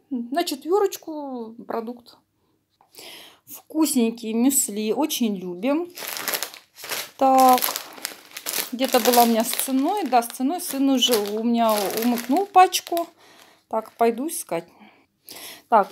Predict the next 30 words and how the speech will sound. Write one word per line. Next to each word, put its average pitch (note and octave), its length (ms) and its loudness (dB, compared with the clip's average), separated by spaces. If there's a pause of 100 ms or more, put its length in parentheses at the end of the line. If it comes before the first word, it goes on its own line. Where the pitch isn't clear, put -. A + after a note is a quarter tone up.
вот, A#3 260 4
нет, A#3+ 240 0 (240)
забрал C4+ 300 2
он B3 100 2
другую. G#3+ 500 -4
Сорок F4+ 460 0
восемь C4+ 300 -2
рублей A#3 260 -2
стоит, E4+ 420 -4
разглядела. C4+ 760 -4 (500)
Отличная A#3+ 640 0
цена. G#3 640 -4 (320)
По-, B3 160 -4
ровно D#4 300 4
в D4+ 120 -8
половину C#4 400 0
дешевле, B3 500 -2
чем A3+ 180 -6
в A3+ 60 -8
любом, A3 560 -4
э, G#3 120 -4
магазине, G#3+ 600 -4
ленте, B3 420 0
магните, A#3 680 0
где G#3+ 200 -4
угодно A3 340 -2
продается. A3 800 -4
Вкусное A#3 540 -6
мюсли A3+ 460 -4
от, F#3 140 0